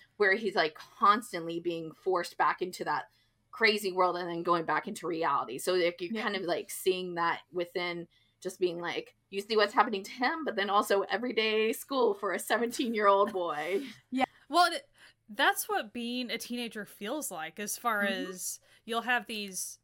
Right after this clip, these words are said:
Speaker 3: not really, I mean, you will have heightened emotional things, but in the show, it's not, like, extra heightened emotion whatsoever, but there'll be something, like, really difficult in life,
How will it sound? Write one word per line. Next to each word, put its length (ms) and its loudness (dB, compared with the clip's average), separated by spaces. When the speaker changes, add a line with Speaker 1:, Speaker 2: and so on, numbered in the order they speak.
Speaker 3:
not 200 -2
really, 300 -2
I 80 -2
mean, 160 -4
you 120 -6
will 180 4
have 180 -2
heightened 320 -4
emotional 380 -8
things, 280 -10
but 140 -6
in 100 -6
the 60 -6
show, 340 2
it's 160 -4
not, 160 0
like, 220 -2
extra 320 -8
heightened 300 -10
emotion 480 -14
whatsoever, 580 -10
but 420 -8
there'll 140 0
be 100 -6
something, 360 -6
like, 340 -6
really 200 0
difficult 460 -4
in 80 -8
life, 220 -8